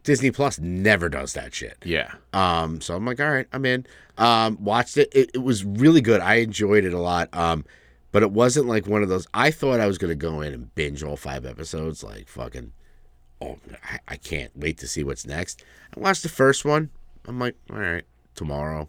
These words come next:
Speaker 1: I'll watch the rest." Next day, I watched one, two, maybe. I was like, "Okay." And then I got through it. Um, yeah, I mean, I like what it's setting up.
Speaker 2: Yes.
Speaker 1: Which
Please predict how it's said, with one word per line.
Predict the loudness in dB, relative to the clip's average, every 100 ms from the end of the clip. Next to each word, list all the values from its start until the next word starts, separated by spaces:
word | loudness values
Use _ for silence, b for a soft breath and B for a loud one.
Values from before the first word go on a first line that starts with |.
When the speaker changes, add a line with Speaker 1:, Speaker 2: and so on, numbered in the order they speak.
| _ -16
Speaker 1:
I'll | -14
watch | -14
the | -18
rest." | -18 -16 -18 b b b b b -8
Next | -4 -2 -2
day, | -2 0 0
I |
watched | -2 -4 -6 -8
one, | -8 -6 -6 -10 _
two, | -8 -4 -2 -4
maybe. | -4 -6 -6 -6
I |
was | -8 -14
like, | -10
"Okay." | -10 -8 -8 -8 -10 b b b
And | -4 2
then | 4 4
I |
got | 4 0 -2
through | -4 -2 -2
it. | -4 -10
Um, | -4 -2 -2 -4 -8 b b b b _ _ _ _ -4
yeah, | 0 0 -2 -8
I | -8
mean, | -8 -8 -10 -12 -16 _ _ 2
I | 4
like | 4 2 2 2 0 -10 -14
what | -10 -2 2 2 0 _
it's | -2 -2 -2
setting | -2 0 0 0 -2 -2 -6
up. | -10 -14 -16 -20 -20 _ _
Speaker 2:
Yes. | -8 -6 -12 -14 -18 _
Speaker 1:
Which | -6 -4 -4 -8 -8